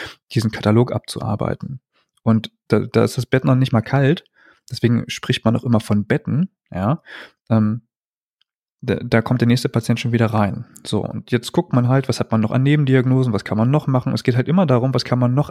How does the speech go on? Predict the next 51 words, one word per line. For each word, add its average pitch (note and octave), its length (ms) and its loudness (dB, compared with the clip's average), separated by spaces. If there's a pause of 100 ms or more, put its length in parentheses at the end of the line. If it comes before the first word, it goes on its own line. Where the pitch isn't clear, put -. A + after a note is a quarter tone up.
abrechnen. - 640 -2 (800)
Ähm, A#2 500 0
das A2+ 140 -2
kann - 140 0
dazu C3 200 -2
führen, D#3+ 280 0
dass B2 120 0
Patienten B2 540 -2
viel C#3+ 180 0
länger C3 160 4
im A#2+ 80 0
Krankenhaus C#3 380 -2
bleiben, A#2 260 0
als A2+ 120 0
sie - 80 -4
eigentlich A2 240 -4
müssen. A#2+ 300 0
Also G#2+ 180 -2
zum A#2+ 160 -4
Beispiel, B2 440 2 (320)
du A#2+ 80 0
hast A#2 140 0
vorhin, A#2 440 0
ähm, A2 440 2
das A2 160 -2
Beispiel A2 280 0
von A2 140 -2
deinem G#2 120 2
Vater D3 220 0
zum C3 160 -2
Beispiel A#2+ 340 2
gesagt, A2+ 340 2 (420)
ähm, A2+ 220 -2
es G#2+ 120 -6
könnte A#2 220 2
sein, A2+ 200 2
dass A2+ 100 -2
man A#2 120 2
ab - 140 -2
einem A2+ 60 -6
bestimmten - 340 -4
Alter A#2 260 2
zum A2+ 120 -4
Beispiel G#2+ 340 2
in G#2+ 140 2
so A2 80 0
eine G#2 200 2
Art, - 380 -2
ähm, A2+ 200 -2
Rehabilitation A2 800 0
kommt, B2+ 400 0